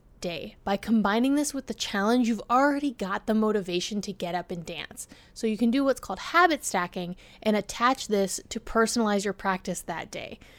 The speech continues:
'Cause you're already up, you're already doing the challenge set by one of our dance teachers, and you're already there, you're already warm. Toss on an extra couple of extra minutes. Do this little focus area challenge and see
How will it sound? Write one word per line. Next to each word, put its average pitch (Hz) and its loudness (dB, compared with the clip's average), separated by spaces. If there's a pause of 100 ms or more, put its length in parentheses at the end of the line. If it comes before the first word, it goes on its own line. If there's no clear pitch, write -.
(220)
'Cause 294 -2
you're 320 -2
already 311 2
up, 262 2
you're - -4
already 254 0
doing 240 2
the 262 4
challenge 185 -2 (160)
set 233 0
by 285 6
one 254 4
of 240 2
our 202 0
dance 185 -6
teachers, 180 -6 (300)
and 233 2
you're 269 4
already 302 2
there, 330 4
you're 190 0
already 262 2
warm. 269 0 (140)
Toss 294 2
on 285 4
an 285 2
extra - -2
couple 240 0
of 208 0
extra - -4
minutes. 156 -12
Do 226 -2
this 254 0
little 240 6
focus 202 -2
area 170 -6
challenge 180 -6
and 208 -4
see 220 -2